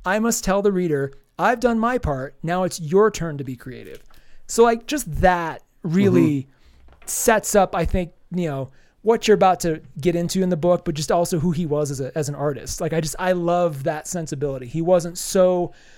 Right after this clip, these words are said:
Speaker 1: you know, a, you know, a lot of creators, and rightfully so, are sort of authoritarian. It's like, "My vision
Speaker 2: Yeah, yeah,
Speaker 1: is
Speaker 2: yeah.
Speaker 1: this, and I want you to see it as I'm seeing it."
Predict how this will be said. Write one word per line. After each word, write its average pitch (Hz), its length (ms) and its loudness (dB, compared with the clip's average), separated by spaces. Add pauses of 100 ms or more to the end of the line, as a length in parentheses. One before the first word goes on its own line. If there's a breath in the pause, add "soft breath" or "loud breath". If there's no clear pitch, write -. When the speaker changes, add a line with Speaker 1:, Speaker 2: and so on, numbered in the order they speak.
(640 soft breath)
Speaker 1:
you 226 100 0
know, 170 140 2
a, 269 420 -10
you 381 80 -4
know, 381 60 -2
a 359 60 2
lot 359 120 8
of - 80 -2
creators, 208 380 6
and 185 80 0
rightfully 180 260 0
so, 185 260 0
are 165 120 2
sort 165 180 -2
of 143 80 -2
authoritarian. 151 720 -2
It's 135 80 -14
like, 143 140 -4
"My 156 240 -2
vision 165 340 4
Speaker 2:
Yeah, 151 120 6
yeah, 120 200 4
Speaker 1:
is 135 60 -2
Speaker 2:
yeah. 131 80 -8
Speaker 1:
this, 160 460 -2
and 151 120 -8
I 151 60 -4
want 160 280 -4
you 180 60 -4
to 151 140 -8
see 208 240 -4
it 160 40 2
as 151 120 0
I'm 151 160 -6
seeing 240 320 -6
it." 139 180 -12